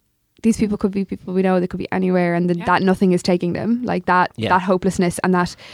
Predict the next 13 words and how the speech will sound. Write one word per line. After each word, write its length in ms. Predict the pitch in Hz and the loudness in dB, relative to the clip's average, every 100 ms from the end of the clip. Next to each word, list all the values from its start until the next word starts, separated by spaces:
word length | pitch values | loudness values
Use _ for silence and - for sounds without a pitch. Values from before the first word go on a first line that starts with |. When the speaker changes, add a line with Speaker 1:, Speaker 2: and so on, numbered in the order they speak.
| - | -2
Speaker 1:
and, 140 | 220 214 | -2 0
uh, 60 | 220 | 0
the, 280 | 214 208 190 | 2 0 2
the, 520 | 202 190 185 175 123 - _ _ _ _ - | 2 2 2 0 -6 -12 _ _ _ _ -2
and, 100 | 262 | 2
you 80 | 349 | 4
know, 240 | 202 202 247 | 4 2 2
Never 180 | 247 | 2
Ending 80 | 240 | 2
Story 200 | 202 196 | 2 2
is 60 | 185 | 2
about 120 | 185 | 0
heroes 520 | 196 175 - - - | 0 0 -2 -8 -10